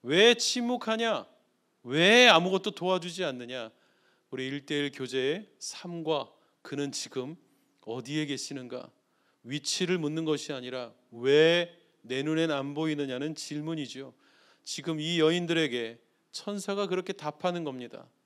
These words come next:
"엉뚱한 데서 주님을 찾지 말아라. 그분이 뭐라고 하셨는지를 기억한다면 너희들은 여기 오지 않았을 것이다."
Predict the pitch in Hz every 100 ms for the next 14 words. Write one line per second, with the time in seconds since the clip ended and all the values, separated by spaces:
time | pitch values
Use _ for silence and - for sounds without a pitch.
0 | _ _ _ - 117 143 151 190 196 196
1 | 170 175 - 147 156 160 - 160 - 160
2 | 123 - - _ _ _ _ _ _ -
3 | - 190 220 220 240 123 123 165 214 220
4 | 214 208 196 180 170 170 - 151 156 156
5 | 143 135 135 135 117 131 139 139 139 127
6 | 120 127 120 131 123 143 120 120 - 107
7 | - -